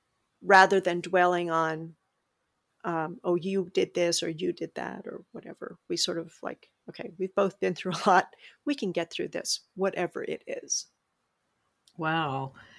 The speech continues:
Speaker 2: And I like the way you emphasize your current relationship and your ability to communicate. That is such a huge thing that
Speaker 1: <laughs>
Speaker 2: you, I mean, you can, you can get through virtually anything if, if you have a safe place where you can come to one another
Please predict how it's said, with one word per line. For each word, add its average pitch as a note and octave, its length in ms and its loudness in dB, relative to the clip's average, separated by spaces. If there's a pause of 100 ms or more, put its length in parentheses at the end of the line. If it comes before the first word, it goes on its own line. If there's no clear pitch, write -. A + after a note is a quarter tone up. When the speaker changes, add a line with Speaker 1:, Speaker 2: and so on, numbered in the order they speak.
(380)
Speaker 2:
And F3+ 80 0
I G3 40 4
like G#3+ 260 6
the G3+ 80 4
way E3+ 360 4
you F3 200 4
emphasize D3+ 640 2
your D#3 80 0
current F#3+ 360 2
relationship D3+ 760 0
and D3 100 2
your C#3+ 120 2
ability D#3 560 0
to C#3+ 340 -2
communicate. D3+ 960 -2 (540)
That E3 300 6
is G#3+ 160 6
such - 520 0
a D#3+ 80 4
huge A#3 760 4
thing G3 680 4 (420)
that F#3 300 4
Speaker 1:
<laughs> - 20 -2
Speaker 2:
you, A3+ 420 4 (300)
I G#3+ 80 8
mean, G#3 420 8
you A#3 280 4
can, F#3 580 4 (380)
you A3 180 2
can C#4 220 4
get A3 240 4
through F#3+ 260 4
virtually F3+ 720 4
anything C#3 720 2
if, D#3+ 240 -2
if E3+ 340 -4
you F#3 160 0
have F3 240 2
a E3 60 -2
safe F3 400 0
place F#3 440 4
where D#3+ 120 0
you E3 180 -2
can E3 220 -6
come F#3 280 2
to E3+ 120 -2
one D3+ 160 0
another D3 560 0